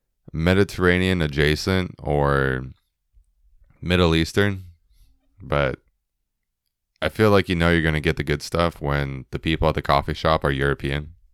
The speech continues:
<laughs> Don't know why. I just,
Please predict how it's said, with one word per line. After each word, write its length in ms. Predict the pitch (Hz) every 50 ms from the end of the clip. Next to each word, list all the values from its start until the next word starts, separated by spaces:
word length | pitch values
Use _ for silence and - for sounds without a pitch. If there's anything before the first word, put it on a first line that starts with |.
| _ _ _ _ _ - - - - - - - _ -
<laughs> 0 | 107 107 - - 127 - - 127 - - - 120 - _ - _ _ _ _ - - - - - 127 135 139 127 110 -
Don't 180 | - 104 113 117
know 140 | 120 117 113
why. 280 | 110 104 85 73 69 - -
I 80 | -
just, 260 | 87 90 87 - -